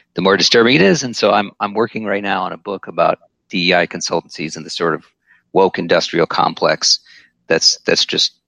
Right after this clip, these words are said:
as you mentioned, you know, a huge industry right now. And, uh, and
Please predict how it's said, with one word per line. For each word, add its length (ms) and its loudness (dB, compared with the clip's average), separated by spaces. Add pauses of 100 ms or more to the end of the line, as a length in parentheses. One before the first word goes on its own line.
(540)
as 280 2
you 60 -4
mentioned, 520 -2
you 80 -2
know, 100 2
a 80 2
huge 380 -4
industry 400 -4
right 220 2
now. 440 -2 (160)
And, 360 -2
uh, 280 2 (760)
and 460 -2